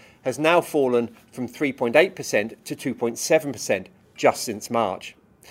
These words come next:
That good news is unlikely to be replicated in Europe, where the inflation rate for the bloc's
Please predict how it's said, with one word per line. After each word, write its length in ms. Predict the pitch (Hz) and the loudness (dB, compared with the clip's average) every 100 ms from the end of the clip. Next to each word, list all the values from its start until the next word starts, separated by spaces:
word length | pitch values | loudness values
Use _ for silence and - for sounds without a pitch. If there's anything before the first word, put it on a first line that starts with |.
| - - - _ _ - | -20 -20 -20 _ _ 4
That 260 | 202 160 | 4 6
good 160 | 185 160 | 2 2
news 400 | 123 110 113 - | 0 -2 -4 -6
is 240 | 147 123 - | -4 -4 -4
unlikely 640 | 147 147 151 160 - 123 113 | -2 2 4 2 2 -6 -6
to 140 | 113 | -6
be 140 | 120 | -4
replicated 640 | 117 127 - 117 127 120 117 | 0 0 0 -2 0 0 -4
in 160 | 117 113 | -4 0
Europe, 440 | 170 165 107 104 - | 4 4 4 0 -8
where 260 | - 127 131 | 0 4 4
the 140 | 123 | 4
inflation 560 | 127 117 170 185 185 143 | -2 -2 2 2 2 0
rate 300 | 127 117 117 | 2 2 0
for 160 | - 120 | -8 -6
the 80 | |
bloc's 480 | - 151 143 - - | 2 4 4 2 -14